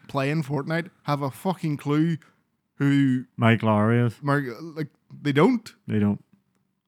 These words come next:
Speaker 1: They're like, "What's this old ass film?" <laughs>
Speaker 2: <laughs>
Speaker 1: And yeah, I know there was a sequel released, like, a couple of years ago or something, but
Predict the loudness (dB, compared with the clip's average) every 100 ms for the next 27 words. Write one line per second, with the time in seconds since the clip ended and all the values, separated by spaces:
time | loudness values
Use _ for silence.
0 | _ -6 -4 -2 -2 -4 -4 -6 -4 -2
1 | 0 0 0 0 -2 -2 -6 -10 4 8
2 | 10 8 2 -14 -20 _ _ _ _ _
3 | _ _ _ _ _ _ 2 4 6 6
4 | 6 6 4 4 0 -4 -6 -2 -2 -2
5 | 0 0 -2 -4 -8 -8 -12 _ _ -8
6 | -2 -2 0 2 2 2 0 -2 -4 -4
7 | -4 -4 -8 -14 -18